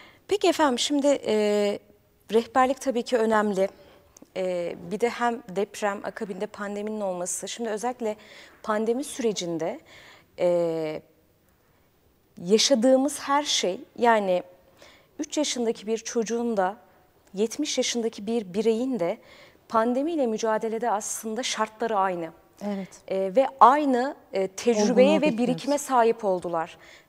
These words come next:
Speaker 1: Görüyoruz, özellikle, e, siz çok daha iyi bilirsiniz. E, okul öncesi çağındaki çocuklar resim çizmeye başladığında bile, ki buna şahitlik de etmiş biri olarak,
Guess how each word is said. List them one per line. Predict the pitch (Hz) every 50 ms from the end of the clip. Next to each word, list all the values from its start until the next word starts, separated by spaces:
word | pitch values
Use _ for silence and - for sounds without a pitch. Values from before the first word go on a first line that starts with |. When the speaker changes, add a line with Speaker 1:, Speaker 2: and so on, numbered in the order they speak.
| _ -
Speaker 1:
Görüyoruz, | 185 214 269 277 294 285 247 202 196 208 - -
özellikle, | - 202 190 247 254 277 349 - - - 240 220 214 - -
e, | - 185 185 180 180 175 175
siz | 180 - - 214 - - -
çok | - 262 247 - -
daha | 220 196 240
iyi | - - 202 208 233 233 - - -
bilirsiniz. | 170 160 190 185 196 196 - - - 202 190 196 208 - - - - - - - - - - _ _
E, | - 180 180
okul | - - 220 - 320 320
öncesi | 302 277 262 262 - - -
çağındaki | - 247 254 247 247 233 240 -
çocuklar | 254 - - 254 226 247 - 240 233 233
resim | 226 214 233 233 - - 277 262
çizmeye | 254 - - 247 220 240 240 240 240 202
başladığında | 226 240 233 - - 262 220 247 254 254 254 262
bile, | - 208 220 233
ki | - - 214 190
buna | 208 214 220
şahitlik | 214 - - 196 190 196 202 - - 214 - - -
de | 190 190
etmiş | 196 - _ - 196 - - -
biri | 208 202
olarak, | 247 269 247 208 175 165 165 -